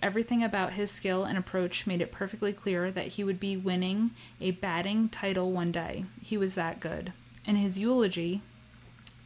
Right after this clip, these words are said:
Angels teammate Ken Brett said this about Lyman. "He enlivened our clubhouse, chasing the tension and drawing laughter into the darkest hour of our defeat.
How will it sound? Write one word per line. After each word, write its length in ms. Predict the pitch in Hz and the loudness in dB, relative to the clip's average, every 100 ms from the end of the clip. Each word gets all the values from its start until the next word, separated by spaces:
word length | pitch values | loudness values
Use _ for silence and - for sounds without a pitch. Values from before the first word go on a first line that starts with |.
| - - - | -12 -6 0
Angels 420 | 196 196 214 - | 2 2 0 0
teammate 540 | - 254 202 180 185 - | 2 4 6 4 0 -4
Ken 300 | - 214 196 | -6 0 0
Brett 360 | 196 202 175 - - - - - - | 2 2 0 -2 -12 -16 -16 -16 -12
said 340 | - 202 185 180 | -2 2 2 2
this 220 | 190 - | 2 0
about 280 | 175 156 - | -2 -2 0
Lyman. 460 | 160 156 165 180 - - - | 0 0 -2 -6 -8 -20 -12
"He 160 | - 226 | 0 4
enlivened 640 | 214 208 202 208 247 233 | 4 4 2 6 6 8
our 160 | 190 190 | 6 2
clubhouse, 800 | - 185 175 175 180 - - - - - | 0 -2 -2 -4 -4 -4 -4 -6 -14 -10
chasing 460 | - 208 202 214 214 | 0 0 2 0 0
the 80 | |
tension 640 | 196 202 196 190 220 240 269 - - - | 0 0 0 0 2 2 2 -4 -20 -10
and 180 | - 202 | 0 2
drawing 380 | 190 190 190 196 | 4 4 4 2
laughter 400 | 185 175 - 214 | 0 0 0 0
into 200 | 196 190 | 0 0
the 100 | 185 | 0
darkest 520 | 180 180 180 214 196 | 2 2 2 -2 -2
hour 260 | 175 175 170 | 0 2 0
of 160 | 175 175 | 0 0
our 300 | - 170 170 | 0 0 -2
defeat. 460 | 165 - 165 151 | -4 -4 -4 -6